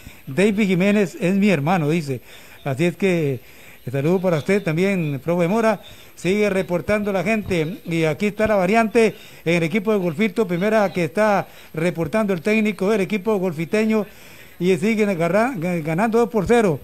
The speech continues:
y ahora aquí el técnico comienza a hacerle números. Pata Davis tiene que ir pensando en hacer un golcito, Macho Mora, para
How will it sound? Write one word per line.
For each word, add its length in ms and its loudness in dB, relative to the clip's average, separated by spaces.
y 80 2
ahora 200 4
aquí 140 2
el 140 4
técnico 420 4
comienza 640 4
a 80 2
hacerle 320 4
números. 400 4
Pata 320 4
Davis 260 4
tiene 220 2
que 80 2
ir 80 0
pensando 500 2
en 80 4
hacer 220 4
un 100 4
golcito, 600 4
Macho 260 0
Mora, 260 4
para 300 4